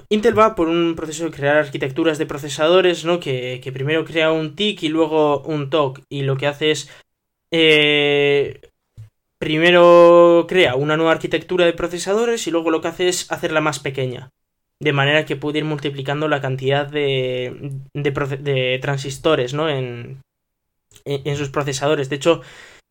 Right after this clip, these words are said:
eh, esto es también, eh, <laughs> a causa de que uno de los uno de los, eh, jefazos de la compañía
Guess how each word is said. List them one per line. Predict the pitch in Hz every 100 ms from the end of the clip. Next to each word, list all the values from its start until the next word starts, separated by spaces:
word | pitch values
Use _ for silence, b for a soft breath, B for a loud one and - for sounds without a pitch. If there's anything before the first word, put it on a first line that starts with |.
| -
eh, | 156 151
esto | 156 180
es | -
también, | 170 165 170 180 175 170
eh, | 156 156 147 139 135 131 127 123
<laughs> | 135
a | 175
causa | 143 143 156
de | 151 135
que | 139 - 143
uno | 131 139
de | 139 135
los | 135 131 131 127 127 - - - _ _ _ _ _ -
uno | 147
de | 139
los, | 139 135 135 - - -
eh, | 151 143 139 131 131 127
jefazos | 131 143 143 139
de |
la | 139
compañía | 147 143 139 143 147 147